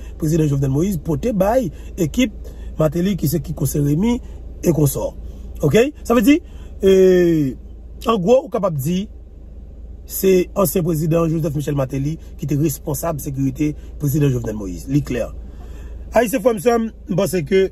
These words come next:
jodi ankò yon fwa, gen pil koze ki pou pale nan la Repiblik.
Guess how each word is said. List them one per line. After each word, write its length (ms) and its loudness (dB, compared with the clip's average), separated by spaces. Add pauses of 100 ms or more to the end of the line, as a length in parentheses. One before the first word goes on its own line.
(960)
jodi 360 4
ankò 240 2
yon 120 0
fwa, 260 0 (840)
gen 160 4 (140)
pil 200 -2
koze 380 -2 (560)
ki 120 -6
pou 140 -2
pale 240 0
nan 120 -2
la 120 -4
Repiblik. 380 -12